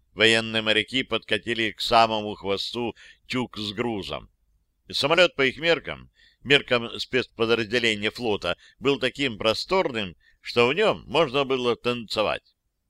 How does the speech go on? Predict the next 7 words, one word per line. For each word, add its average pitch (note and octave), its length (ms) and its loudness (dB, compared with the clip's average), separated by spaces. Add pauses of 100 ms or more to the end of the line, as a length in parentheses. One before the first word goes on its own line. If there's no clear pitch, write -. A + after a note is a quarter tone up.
(420)
"Вижу A#2+ 440 0
красный, B2+ 540 2 (140)
вижу A#2+ 340 -2
красный. A2+ 640 2 (480)
Сенсор C3+ 760 2
на C3 140 -2
пятьсот". C3 580 0